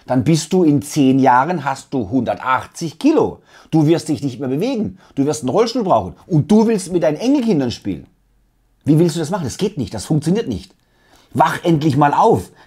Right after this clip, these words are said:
Denk endlich mal drüber nach, was du tust. Du isst morgens zum Frühstück, isst du vier Croissants.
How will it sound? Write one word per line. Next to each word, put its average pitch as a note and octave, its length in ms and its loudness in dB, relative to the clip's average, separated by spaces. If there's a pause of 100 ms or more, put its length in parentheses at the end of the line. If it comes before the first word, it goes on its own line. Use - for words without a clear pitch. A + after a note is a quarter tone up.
(100)
Denk E3+ 240 4
endlich D#3+ 160 0
mal D#3 100 0
drüber C3+ 200 0
nach, E3+ 240 0
was C#3+ 160 -4
du A#2+ 120 -2
tust. - 520 -2 (560)
Du E3+ 100 0
isst F3 240 2
morgens G3 580 2
zum D#3+ 180 2
Frühstück, F#3 600 0 (300)
isst F#3+ 240 0
du F3 80 4
vier F3 260 4
Croissants. F3 760 -2